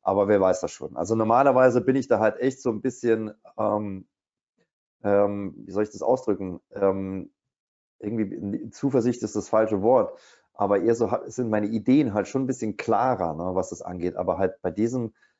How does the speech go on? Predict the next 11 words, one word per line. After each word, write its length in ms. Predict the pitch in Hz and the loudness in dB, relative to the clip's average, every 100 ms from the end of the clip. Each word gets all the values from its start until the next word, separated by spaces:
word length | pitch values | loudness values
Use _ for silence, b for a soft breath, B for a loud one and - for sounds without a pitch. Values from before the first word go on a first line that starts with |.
| _ - | _ -8
was 180 | 95 | -6
man 100 | 104 | -2
ja 120 | 101 82 | 0 0
auch 100 | 90 | -2
sie-, 220 | - - | -6 -6
hier 220 | 120 117 | 0 0
sieht, 340 | 95 104 131 | 0 -2 -2
einfach 400 | - 101 101 90 | 0 -2 -2 -6
im 300 | 113 95 90 | -6 -8 -6
H 180 | 92 87 | -2 0
eins, 440 | 98 107 117 - | 0 0 -2 -8